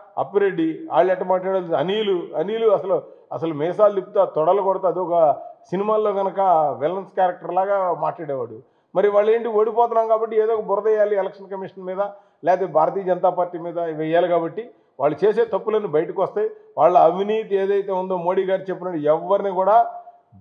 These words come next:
జూన్ నాలుగు తర్వాత వదలమని చెప్పి మోడీ గారు నేషనల్ బీజేపీ కాన్ఫరెన్స్లో చెప్పారో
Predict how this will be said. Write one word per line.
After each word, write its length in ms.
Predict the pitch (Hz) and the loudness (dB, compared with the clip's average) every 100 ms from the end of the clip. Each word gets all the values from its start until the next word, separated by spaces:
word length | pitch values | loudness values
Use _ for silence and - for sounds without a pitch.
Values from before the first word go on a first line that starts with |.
| 101 | -8
జూన్ 220 | 160 190 | -6 2
నాలుగు 260 | 175 180 170 | 4 4 2
తర్వాత 280 | 160 165 | 0 0
వదలమని 560 | 165 139 160 160 151 147 | 0 -2 0 -2 -4 -6
చెప్పి 280 | 147 160 160 | -10 -6 -6
మోడీ 380 | 139 143 151 147 | -4 -4 -4 -2
గారు 260 | 143 135 | 0 0
నేషనల్ 600 | 160 135 143 - 156 135 - _ _ | -4 -4 -4 -6 -10 -10 -14 _ _
బీజేపీ 380 | 123 147 156 147 | -12 -6 -6 -8
కాన్ఫరెన్స్లో 540 | 143 135 131 131 135 | -8 -8 -8 -14 -14
చెప్పారో 640 | 135 131 127 156 190 240 | -10 -10 2 4 4 2